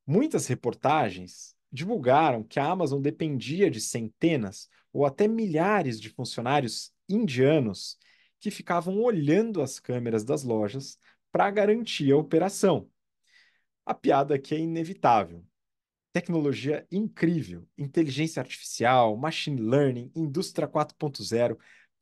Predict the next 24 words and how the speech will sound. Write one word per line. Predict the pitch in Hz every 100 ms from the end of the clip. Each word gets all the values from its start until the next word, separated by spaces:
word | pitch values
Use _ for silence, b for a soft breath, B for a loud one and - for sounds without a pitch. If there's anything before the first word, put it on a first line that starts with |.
| -
tudo | 285 247
isso | 180 190 -
sustentado | 160 220 - 165 131 147 147
por | 135 147
milhares | 165 190 151 160 170 160 160
de | 147
funcionários | - 165 - 156 117 123 127 127 110
mal | 117 180 208
pagos | - 135 135 143 135 -
fazendo | 147 135 151 143 135 _ -
tudo | 226 175
na | 147
mão. | 120 123 104 - _ b b b b -
Genial. | 98 127 190 147 101 92 _ b b b b
A | 160 220
Amazon | 165 101 101 101 -
se | -
defendeu, | 160 - 165 185 131 120 - _ _ _ _ _ _ _ -
ou | 151 180 165
esquivou, | - - 123 139 131
falando | - - 160 160 185
que | -
a |
tecnologia | 175 175 190 160 107 104 175 127